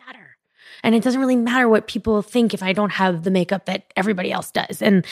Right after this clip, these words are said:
that I wasn't wearing the outfit or I was ten pounds heavier or whatever it was. So now in my thirties, I agree with you. There's a level of, like,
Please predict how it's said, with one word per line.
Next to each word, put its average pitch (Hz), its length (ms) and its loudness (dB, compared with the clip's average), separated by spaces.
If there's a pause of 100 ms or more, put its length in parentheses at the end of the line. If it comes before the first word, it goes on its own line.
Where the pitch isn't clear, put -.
(180)
that 220 80 4
I 226 80 8
wasn't 220 240 4
wearing 220 240 4
the 214 100 6
outfit 185 240 2
or 180 120 6
I 175 60 6
was 180 200 6 (240)
ten 233 240 4
pounds 220 240 6
heavier 190 420 4 (100)
or 214 60 8
whatever 254 520 6
it - 100 2
was. 208 480 2 (320)
So 220 180 6
now 214 1000 6 (280)
in 240 240 8
my 180 420 6 (460)
thirties, 202 1120 4 (720)
I 254 140 6
agree 277 340 8
with 320 220 6
you. 175 200 8
There's 190 240 4
a 247 60 4
level 226 340 4
of, 254 120 4
like, 196 300 4